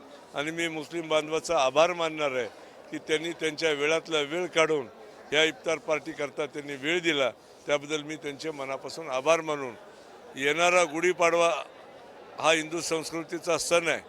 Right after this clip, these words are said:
मला वाटतं की ह्या दिवसापासून नवीन वर्ष हिंदू संस्कृतीचं सुरू होतं, त्यानिमित्तही हिंदू बांधवांना शुभेच्छा देतो.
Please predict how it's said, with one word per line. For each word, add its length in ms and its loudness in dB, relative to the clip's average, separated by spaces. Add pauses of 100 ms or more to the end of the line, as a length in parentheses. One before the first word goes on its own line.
(560)
मला 260 2
वाटतं 380 0
की 160 -8
ह्या 180 4
दिवसापासून 680 -6
नवीन 280 -6
वर्ष 260 -6
हिंदू 240 -4
संस्कृतीचं 720 -8
सुरू 340 -2
होतं, 280 -4 (500)
त्यानिमित्तही 640 2
हिंदू 260 -2
बांधवांना 580 0
शुभेच्छा 460 -6
देतो. 440 -10